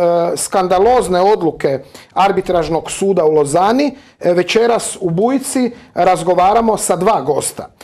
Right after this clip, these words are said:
S nama u studiju Bujice je general hosa Ante Prkačin.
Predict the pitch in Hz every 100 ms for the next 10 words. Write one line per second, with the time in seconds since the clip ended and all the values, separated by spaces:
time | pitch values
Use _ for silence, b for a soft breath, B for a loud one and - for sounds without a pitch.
0 | B - 196 240 262 220 196 254 240 208
1 | 214 269 262 226 208 202 185 165 175 196
2 | 247 214 - 233 233 196 196 214 151 -
3 | 156 226 - 254 226